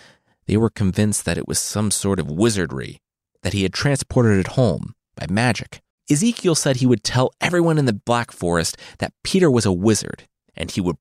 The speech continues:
probably be burned. Peter was still too shocked by his turn of fortune to respond, but Ezekiel and his buddies gave him a parting gift, punch in the stomach and a tear in his jacket,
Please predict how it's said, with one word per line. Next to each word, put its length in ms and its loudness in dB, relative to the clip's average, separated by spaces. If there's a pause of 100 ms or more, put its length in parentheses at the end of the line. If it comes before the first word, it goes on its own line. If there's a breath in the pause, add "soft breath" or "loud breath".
probably 400 0
be 160 -2
burned. 760 -2 (220)
Peter 260 4
was 140 2
still 320 -2 (100)
too 220 2
shocked 420 0
by 120 -2
his 200 -4
turn 300 -2
of 80 -2
fortune 400 0
to 80 -8
respond, 600 -2 (380)
but 160 0
Ezekiel 500 0
and 80 2
his 100 0
buddies 360 0
gave 260 -2
him 120 -2
a 60 -2
parting 420 -2
gift, 400 -8 (380)
punch 280 -2
in 60 -2
the 80 -2
stomach 440 -4
and 100 -10
a 160 -8
tear 260 -2
in 60 0
his 140 -2
jacket, 520 -4